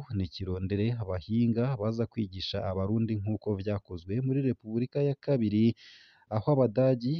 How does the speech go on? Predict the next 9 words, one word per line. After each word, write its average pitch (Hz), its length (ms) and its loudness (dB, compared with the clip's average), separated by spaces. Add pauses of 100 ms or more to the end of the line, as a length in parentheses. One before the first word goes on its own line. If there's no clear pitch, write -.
bubatse 127 480 2
ibintu 101 380 2
vyinshi 101 500 -2 (120)
kandi 135 320 0
bikomeye, 92 640 -4
kuko 175 400 2
ngo 104 200 2 (100)
impinduka 113 640 0 (180)
ntishoboka, 107 720 -2